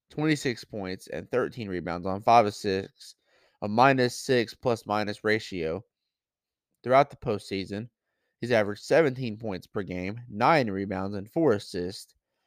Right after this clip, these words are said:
He is, without Bam Adebayo, the Heat don't make the playoffs, guys. He is the big man for this team. He is the sole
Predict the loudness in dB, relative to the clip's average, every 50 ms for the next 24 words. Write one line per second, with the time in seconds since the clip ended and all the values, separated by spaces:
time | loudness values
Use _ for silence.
0 | _ _ _ _ -6 -2 0 0 2 4 4 6 6 6 4 2 2 -2 -4 -6
1 | -10 -12 -14 -16 _ _ _ _ _ _ _ _ _ _ _ _ _ _ _ _
2 | _ _ _ _ _ _ _ _ -20 -20 _ _ _ _ _ _ _ _ _ _
3 | -20 -20 _ _ -4 -2 4 8 8 8 8 8 6 4 4 2 0 0 0 0
4 | 0 2 2 4 2 2 0 -2 -4 -6 -6 -6 -6 -6 -6 -8 -8 -8 -8 -10
5 | -10 -14 -18 _ _ -8 -6 -4 -4 -4 -6 -8 -12 -12 -10 -8 -8 -6 -6 -8
6 | -10 -12 -18 -20 _ _ _ _ _ _ _ _ _ _ _ _ _ _ _ _
7 | _ _ _ _ _ _ _ _ _ _ _ -20 -20 _ _ _ _ _ _ _
8 | _ _ _ _ -2 0 2 2 2 2 0 -2 0 0 0 0 0 -2 -2 -2
9 | -4 -4 -6 -6 -6 -4 -4 -4 -6 -6 -8 -8 -8 -8 -8 -8 -6 -6 -4 0
10 | 2 2 2 2 2 0 -4 -6 -6 -6 -4 0 2 2 2 2 -2